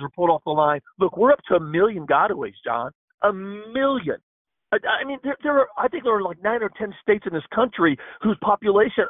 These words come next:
uh, uh, is less than a million. And that's the number of gotaways. Think how many illegal aliens on the F B I's terror screening database have, uh, are in this country. I keep saying the next terrorist, uh, threat could already be being plotted in the United States.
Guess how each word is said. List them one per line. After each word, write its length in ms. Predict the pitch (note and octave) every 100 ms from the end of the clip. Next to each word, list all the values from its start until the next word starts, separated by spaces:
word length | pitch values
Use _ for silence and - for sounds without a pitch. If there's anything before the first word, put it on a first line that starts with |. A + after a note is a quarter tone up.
| -
uh, 60 |
uh, 360 | E3+ - E3 -
is 60 | D3+
less 300 | D#3 E3 D#3 -
than 160 | D3+
a 40 | C#3
million. 360 | C#3 C#3+ B2+ G2+ - -
And 120 | F#3+
that's 160 | A#3+ -
the 80 |
number 240 | G#3 G3+ F#3+
of 100 | D#3
gotaways. 460 | - G#3+ A3 B2 - _ -
Think 200 | B3 C4+
how 160 | A#3+ B3+
many 400 | G#3 A3 F#3 C3 _ -
illegal 460 | G3 G#3 A3 F#3+ E3+
aliens 320 | G3+ G3 D#3+
on 100 | D3
the 80 | D#3
F 100 | F3 -
B 120 | F#3
I's 80 | F3 -
terror 200 | F#3 E3+
screening 360 | - F3 E3+ D#3
database 520 | D3 F3+ G3 D#3 D#3+ - _ -
have, 120 | D3+
uh, 220 | - D#3+ D#3+
are 180 | D3+ D3+
in 100 | E3+
this 80 | E3 -
country. 320 | D#3 F3+ G#2+ -
I 80 | G3+
keep 200 | - A3+ -
saying 200 | G3 F3 - -
the 80 | E3+
next 280 | F#3 G#3 -
terrorist, 300 | G3 G3 F3+ -
uh, 100 | - - -
threat 220 | G3 C4+ - -
could 100 | G#3
already 400 | - G#3 A3+ G3 -
be 300 | A3 A#3+ A3 -
being 200 | A3+ G#3+
plotted 380 | - A3+ B3 F3 -
in 160 | B3+ A#3+
the 80 | A3
United 440 | A3 G#3 G#3 F#3+ _
States. 340 | A#3+ F4 -